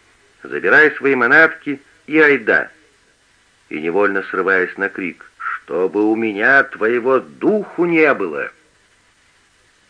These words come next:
Он гневно глянул на сжавшуюся от испуга дочь, шагнул к двери, отпер ее и снова обернулся. Поганец стоял почти рядом,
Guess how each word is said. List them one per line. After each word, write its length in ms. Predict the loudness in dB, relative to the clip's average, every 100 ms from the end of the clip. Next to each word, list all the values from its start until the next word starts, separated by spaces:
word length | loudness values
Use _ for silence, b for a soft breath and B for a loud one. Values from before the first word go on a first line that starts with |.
| _ _ -10
Он 260 | -8 -6
гневно 480 | -6 -2 -2 -2 -6
глянул 540 | -6 -4 -2 -4 -12 B B B _
на 260 | -8 -4 -2
сжавшуюся 760 | 0 0 0 -4 -12 -12 -12
от 60 | -12
испуга 440 | -14 -16 -12 -8
дочь, 340 | -2 -2 -4 -18 b b b b -12
шагнул 460 | -2 -2 2 0
к 120 | 0 -8
двери, 500 | -4 0 0 -2 -6
отпер 460 | 2 2 0 -6 -4
ее 320 | -2 -2 -2 b b b -10
и 100 | -10 -10
снова 460 | -6 -2 0 -2 -2
обернулся. 920 | -6 -4 -6 -4 -8 -12 -16 -14 -14 -16 _ b b b b _ -4
Поганец 480 | 0 2 0 -2 -6
стоял 320 | -2 0 -2
почти 380 | -6 -10 -12 -6
рядом, 420 | 0 0 0